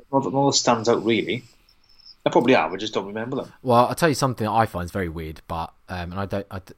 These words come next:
Speaker 2: I don't know whether, um, whether you experience this, but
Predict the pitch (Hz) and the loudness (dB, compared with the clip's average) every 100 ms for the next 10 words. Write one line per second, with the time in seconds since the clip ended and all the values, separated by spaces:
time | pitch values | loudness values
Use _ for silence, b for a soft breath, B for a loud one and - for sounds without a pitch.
0 | _ 104 104 87 92 92 90 92 95 92 | _ -8 -6 -6 -6 -6 -6 -8 -6 -6
1 | 90 78 - 90 87 87 87 85 82 78 | -8 -10 -16 -12 -10 -10 -10 -10 -12 -14
2 | _ _ _ _ _ _ _ 95 90 90 | _ _ _ _ _ _ _ -10 -8 -6
3 | 92 78 - 87 85 - 85 - 87 85 | -8 -8 -10 -8 -10 -10 -14 -12 -12 -12